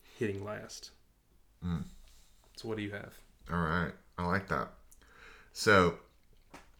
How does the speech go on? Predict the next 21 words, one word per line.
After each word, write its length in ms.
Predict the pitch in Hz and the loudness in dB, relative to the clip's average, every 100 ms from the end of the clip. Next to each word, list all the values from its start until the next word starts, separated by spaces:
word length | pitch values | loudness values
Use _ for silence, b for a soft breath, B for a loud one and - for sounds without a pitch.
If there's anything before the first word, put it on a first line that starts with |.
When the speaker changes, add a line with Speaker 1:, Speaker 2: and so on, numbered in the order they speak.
| - - - | -20 -6 6
Speaker 2:
I 80 | 117 | 6
have 80 | |
some 140 | 127 104 | 6 0
similarities. 580 | 107 95 87 82 82 85 | 0 4 6 6 4 2
So 80 | 90 | 4
basically, 640 | 113 117 117 107 95 - | 4 4 0 2 0 0
my 600 | 87 98 104 120 127 131 | 0 2 4 6 4 2
kind 240 | - 104 87 | -2 0 0
of 80 | 85 | 0
style 420 | - 85 87 82 | 2 4 4 4
with 200 | 76 - | 0 -2
this 340 | 80 76 - - | -2 -2 -6 -4
is 180 | 85 - | -4 -2
I 340 | 82 82 85 82 | 2 4 4 2
went 340 | 76 82 85 | 2 0 -2
with 480 | 80 80 76 - - - - b b b b b b b - - | -2 -2 -2 -8 -20 -20 -20 b b b b b b b -18 -8
people 260 | 107 104 | 0 2
to 100 | 95 | 2
get 180 | 85 - | 2 2
on 240 | 82 85 | 2 2
base 580 | 85 80 80 - - - | 2 2 0 -2 -6 -6